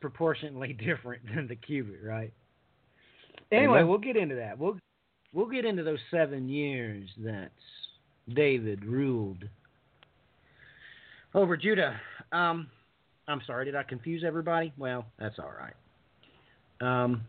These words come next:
Speaker 1: <laughs> anyway, we're down here to the last seconds. We've only got, uh, sixty seconds left. So, Thames, your, uh, your goodbyes, and then I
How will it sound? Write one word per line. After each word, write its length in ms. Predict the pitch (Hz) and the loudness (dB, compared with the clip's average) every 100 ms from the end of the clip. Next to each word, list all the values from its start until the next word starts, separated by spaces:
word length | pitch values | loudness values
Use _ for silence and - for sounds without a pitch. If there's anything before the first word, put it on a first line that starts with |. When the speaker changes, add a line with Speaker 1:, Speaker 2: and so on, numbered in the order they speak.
| - - | -12 -4
Speaker 1:
<laughs> 220 | 156 123 | 0 4
anyway, 340 | 185 147 131 | 4 4 0
we're 120 | 123 | -4
down 220 | 127 131 131 | -4 -2 -2
here 100 | 120 | -4
to 140 | 120 | -8
the 60 | 107 | -6
last 300 | 117 113 110 | -2 -4 -4
seconds. 260 | 123 110 | -6 -4
We've 160 | 120 117 | -6 -4
only 180 | 120 113 | -4 -2
got, 200 | 117 113 - - - | -4 -6 -10 -10 0
uh, 180 | 120 113 110 | 4 4 2
sixty 320 | 139 - 117 | -4 -4 -8
seconds 320 | 113 117 117 110 | 0 0 0 -4
left. 320 | 113 117 98 - - | 0 0 0 -6 -2
So, 260 | 123 113 107 - - - - - - _ _ _ - _ _ _ - | 2 2 0 -12 -20 -20 -20 -20 -20 _ _ _ -20 _ _ _ 4
Thames, 300 | 160 151 117 | 6 6 2
your, 380 | 139 135 131 120 | 0 0 0 0
uh, 20 | |
your 180 | 120 127 | -2 -4
goodbyes, 580 | 123 110 120 127 131 123 | -6 -4 -2 0 0 -2
and 300 | 113 110 113 | -4 -4 -2
then 140 | 107 113 | -2 -4
I 120 | 117 | -4